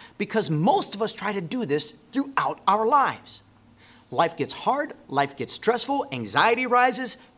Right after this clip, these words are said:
fear rises, whatever it is, and we have found a number of coping mechanisms. And we find this both in the way, say, as a parent, you deal with your child. And for some of you,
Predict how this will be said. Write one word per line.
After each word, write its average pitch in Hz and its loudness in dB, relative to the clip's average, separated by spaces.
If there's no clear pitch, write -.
fear 254 0
rises, 240 2
whatever 247 2
it 208 2
is, 160 2
and 185 0
we 196 0
have 202 0
found 277 4
a 190 0
number 202 6
of 196 4
coping 269 -2
mechanisms. 208 -2
And 220 8
we 285 0
find 269 4
this 269 2
both 240 6
in 202 2
the 202 2
way, 208 4
say, 190 0
as 175 0
a 190 0
parent, 190 -4
you 170 -4
deal 185 0
with 156 -6
your 156 -2
child. 120 -8
And 202 2
for 214 4
some 269 2
of 226 4
you, 135 0